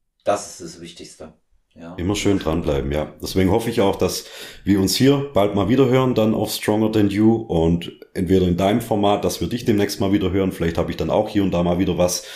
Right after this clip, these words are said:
Speaker 2: ähm, zu sagen, wo ich in die Show kommen darf, würde ich mich sehr drauf freuen. Und ansonsten bedanke ich mich jetzt einfach für diese gefühlten drei Stunden, wo wir mal versucht haben, ein bisschen eine Introspektive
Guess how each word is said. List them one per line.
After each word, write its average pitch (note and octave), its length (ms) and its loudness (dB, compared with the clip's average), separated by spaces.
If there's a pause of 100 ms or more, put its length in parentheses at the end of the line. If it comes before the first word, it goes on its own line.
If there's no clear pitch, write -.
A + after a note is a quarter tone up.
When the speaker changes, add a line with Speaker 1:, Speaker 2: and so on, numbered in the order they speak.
(480)
Speaker 2:
ähm, F2 340 0
zu - 140 -4
sagen, F#2 340 0
wo F2 100 2
ich F2 100 -2
in F2 60 -2
die E2+ 60 -2
Show F#2 220 2
kommen F2 300 0
darf, E2 220 0
würde E2+ 120 -4
ich D#2 80 -8
mich D#2 140 -4
sehr F2 160 2
drauf D#2 220 -4
freuen. G#2 440 0
Und E2 160 -2
ansonsten F2+ 800 -2
bedanke F#2+ 320 0
ich G2 60 -6
mich G#2+ 160 -2
jetzt - 160 -4
einfach F#2 420 -2
für F2+ 400 -2 (500)
diese F2 380 0
gefühlten G#2+ 460 0
drei F2+ 200 2
Stunden, A2+ 600 2
wo F#2 160 2
wir F#2+ 40 0
mal F#2+ 120 2
versucht - 400 -4
haben, F#2 160 2
ein E2+ 40 -4
bisschen G2 280 0
eine G2 80 4
Introspektive G2+ 960 -2